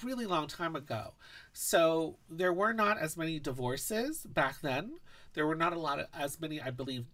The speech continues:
blended families. Blended families is, let's say, uh,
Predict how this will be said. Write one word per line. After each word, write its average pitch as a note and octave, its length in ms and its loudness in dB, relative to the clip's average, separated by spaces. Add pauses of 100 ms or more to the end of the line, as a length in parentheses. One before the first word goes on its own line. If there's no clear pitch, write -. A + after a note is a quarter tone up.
(160)
blended D#3 500 -2
families. B2 540 -8 (240)
Blended E3+ 380 0
families D#3+ 480 -2
is, B2+ 160 -4
let's D3 180 0
say, C#3 360 4 (380)
uh, C3 300 0